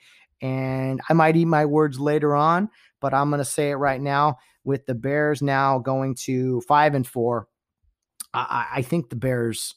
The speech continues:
are, are, are done. I, I, I don't think they make the playoffs. Um, I really like Nick Foles, and for that matter, I like Matt Nagy too. And I could be dead wrong. Maybe they turn their season around. They are just really going in a bad direction right now.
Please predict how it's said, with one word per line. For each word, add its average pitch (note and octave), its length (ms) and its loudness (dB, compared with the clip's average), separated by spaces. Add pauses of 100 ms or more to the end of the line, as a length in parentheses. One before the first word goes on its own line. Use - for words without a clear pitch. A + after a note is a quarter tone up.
(120)
are, B2+ 220 -10
are, A#2+ 200 -6
are A2+ 140 -4
done. F2+ 460 -8 (160)
I, G#2+ 160 -4
I, A2+ 300 -6
I A#2+ 80 -2
don't A#2+ 240 -4
think B2+ 200 -4
they B2 100 -2
make A#2 220 -2
the - 60 -18
playoffs. A#2+ 580 0 (680)
Um, G2+ 580 -4 (100)
I B2 140 2
really B2 600 6
like A#2 320 0
Nick G#2+ 200 -4
Foles, G2+ 380 -10
and A2 180 -8
for B2+ 100 -10
that C#3 160 -2
matter, C3+ 380 0
I C3 100 -4
like D3 280 0
Matt B2 180 2
Nagy A#2+ 400 0
too. G2 340 -6 (540)
And D3 140 0
I D#3+ 60 2
could E3+ 200 2
be E3 100 6
dead D3 220 4
wrong. B2 280 2
Maybe C3 200 0
they C3 140 -2
turn B2+ 200 -4
their A#2+ 80 -2
season C3+ 360 -4
around. B2+ 400 0 (840)
They E3 220 6
are F#3+ 80 6
just F3+ 260 2
really D#3 640 6
going D3 320 2
in B2+ 80 -2
a B2 60 -2
bad A#2 200 -4
direction G#2 380 -8
right F#2+ 140 -12
now. F#2 300 -14